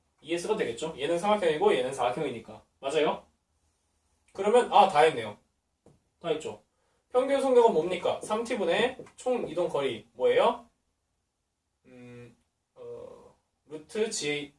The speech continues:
T 루트 지에이치 더하기 T 곱하기 이 티 루트 지에이치겠네요. 그럼 T, T, T 지워지면,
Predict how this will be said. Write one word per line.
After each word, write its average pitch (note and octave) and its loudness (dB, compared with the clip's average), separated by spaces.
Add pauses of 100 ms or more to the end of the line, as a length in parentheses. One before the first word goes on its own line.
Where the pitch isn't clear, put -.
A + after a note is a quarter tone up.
T A#3 -2
루트 D3+ -4
지에이치 C3+ -4 (1600)
더하기 D3 -4 (2000)
T E3 -14
곱하기 C#3+ -6
이 C3 -18
티 A3 -4 (520)
루트 G3+ -10 (420)
지에이치겠네요. B2 -14 (760)
그럼 A3+ -8
T, A#3 -4
T, A#3 -4
T A3+ -4
지워지면, F#3+ 0